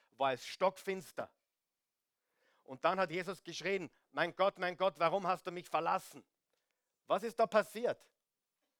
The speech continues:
Gottes Gericht, Gottes Zorn wurde ausgegossen. Wenn du an Jesus Christus glaubst, dann en-, entgehst du jeder Strafe.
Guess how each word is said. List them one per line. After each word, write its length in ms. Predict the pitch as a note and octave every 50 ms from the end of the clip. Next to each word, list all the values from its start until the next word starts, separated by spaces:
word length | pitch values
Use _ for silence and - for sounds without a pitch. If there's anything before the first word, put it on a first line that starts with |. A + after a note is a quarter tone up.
| _ _ _ _ _ _
Gottes 440 | D3 D#3+ E3 - F3 E3 - - _
Gericht, 420 | D#3 D#3 C#3 D3+ D#3+ C3 - _ _ _ _ _ _ _ _ _ _ _ _ _
Gottes 420 | - C#3+ C#3+ - C#3+ - - -
Zorn 420 | _ - D#3 D3 C3 A2+ G2+ F#2 F2 _ _ _ _ _ _ _ _
wurde 260 | A2 A2 G#2 A2 G#2+
ausgegossen. 600 | G#2+ G2+ - - G#2+ _ G2+ F#2+ - _ _ _ _ _ _ _ _ _ _ _ _ _ _ _ _ _ _
Wenn 200 | - C3 C#3+ D3 -
du 200 | - G#3 A#3+ C4
an 200 | A#3+ G#3+ G#3+ G3+
Jesus 400 | F3+ F#3 G#3+ G3 - G3+ F3+ -
Christus 500 | _ - F3 F3+ - _ F3 E3 C#3 C3+
glaubst, 500 | - D3+ C#3+ A#2+ G#2+ - - - - _ _ _ _ _ _ _ _ _ _ _ _ _ _ _ _ _ _ _ _
dann 120 | A#2+ A#2+
en-, 160 | B2+ C3 D3+ - _
entgehst 580 | C3+ C3 B2 - - D3+ D#3 E3 - - _
du 200 | E3 D#3+ D#3+ - _
jeder 400 | B2 A#2 C3 C3+ C3 - C3 C3
Strafe. 580 | - - - - G#2 G2+ F2 - _ - -